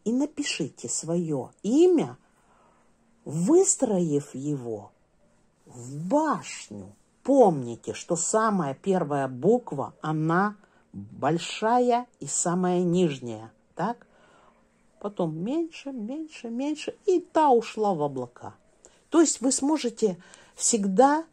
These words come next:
рассчитывать на то, что вы в итоге выберете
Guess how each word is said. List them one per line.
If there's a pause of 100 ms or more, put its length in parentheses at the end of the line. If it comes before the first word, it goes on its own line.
(140)
рассчитывать
на
то, (180)
что
вы (260)
в
итоге
выберете